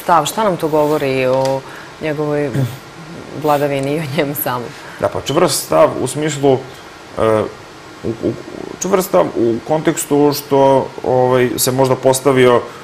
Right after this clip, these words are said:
Speaker 2: u početku oštro prema njihovim zahtevima,
Speaker 1: Mhm.
Speaker 2: onda je napravio prvo jedan ustupak u smislu da je ukinuo taj porez na gorivo.
Speaker 1: Mhm.
Speaker 2: Mislim, taj porez na gorivo u suštini ne bi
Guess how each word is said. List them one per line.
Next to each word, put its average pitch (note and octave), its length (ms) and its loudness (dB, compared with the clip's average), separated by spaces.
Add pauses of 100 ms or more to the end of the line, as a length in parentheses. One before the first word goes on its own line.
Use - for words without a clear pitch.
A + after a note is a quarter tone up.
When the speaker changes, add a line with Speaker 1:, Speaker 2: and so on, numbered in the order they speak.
Speaker 2:
u - 60 -4
početku C3 500 4
oštro C3 260 2
prema A#2 200 -2
njihovim A#2 340 0
zahtevima, D3+ 640 4
Speaker 1:
Mhm. - 140 -2
Speaker 2:
onda C3 120 2
je C3 40 4
napravio C3 320 2
prvo C3+ 160 4
jedan C3 260 4
ustupak B2 320 -2
u A2+ 60 0
smislu C3 240 -2
da B2 60 4
je B2 40 4
ukinuo B2 280 0
taj G#2+ 160 0
porez A2+ 280 2
na A2 100 -2
gorivo. A#2 380 4
Speaker 1:
Mhm. G#2 320 -8 (220)
Speaker 2:
Mislim, C3+ 120 -4
taj E3 100 6
porez E3 300 4
na C3+ 80 2
gorivo C#3+ 260 6
u B2+ 40 2
suštini C3 300 0
ne C3 120 4
bi A#2+ 220 2